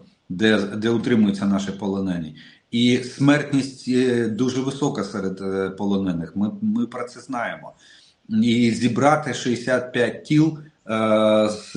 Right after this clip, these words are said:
восьми тисяч полонених, це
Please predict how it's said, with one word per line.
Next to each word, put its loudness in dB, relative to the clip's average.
восьми 0
тисяч -4
полонених, -2
це -4